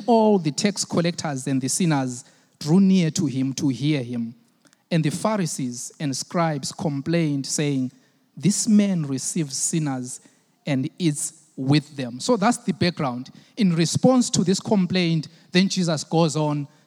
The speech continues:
to tell the parable of the prodigal son. Now, if you can bear with us, I know most of us are familiar with this parable, but if you can bear with us, we just want to read through it quickly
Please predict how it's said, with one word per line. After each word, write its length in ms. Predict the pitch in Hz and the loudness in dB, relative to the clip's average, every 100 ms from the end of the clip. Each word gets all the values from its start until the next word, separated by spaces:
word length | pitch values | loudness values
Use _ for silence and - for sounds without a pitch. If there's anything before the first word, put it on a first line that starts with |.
| - | -8
to 80 | - | -4
tell 260 | 175 156 | -2 -2
the 80 | 139 | -2
parable 580 | - 160 147 131 131 139 _ _ _ _ _ _ _ - _ _ | 0 0 -2 -4 -6 -6 _ _ _ _ _ _ _ -20 _ _
of 140 | 143 | -6
the 160 | - 127 | -4 -4
prodigal 560 | 123 - 147 135 131 127 | -4 -2 -2 -2 -10 -8
son. 340 | 151 131 127 _ _ _ | -6 -6 -10 _ _ _
Now, 240 | 180 233 220 | 4 4 2
if 160 | 262 | -2
you 80 | 226 | -2
can 180 | 180 165 | 0 2
bear 260 | 190 190 | 4 4
with 200 | 160 165 | 4 2
us, 160 | 170 165 | -2 -2
I 100 | 170 | 0
know 220 | 185 214 | 2 2
most 420 | 185 185 185 - | 2 2 2 0
of 100 | 170 160 | -4 -4
us 120 | 139 | -6
are 100 | 139 | -8
familiar 460 | - 156 156 151 135 | -4 -2 -2 -2 -6
with 160 | 131 - | -8 -8
this 140 | 139 | -8
parable, 460 | - 143 131 127 - _ - | -6 -6 -6 -10 -16 _ -14
but 160 | 151 | -6
if 80 | 220 | -4
you 60 | 220 | -2
can 220 | 180 156 | -2 -4
bear 280 | - 180 165 | 0 0 2
with 180 | 151 156 | -2 -4
us, 200 | 143 135 | -8 -8
we 60 | |
just 200 | 143 160 | -10 -6
want 140 | 190 185 | -4 -2
to 80 | |
read 180 | 160 170 | -4 -6
through 240 | - 170 156 | -6 -6 -6
it 140 | - | -4
quickly 320 | 175 143 131 | -6 -6 -12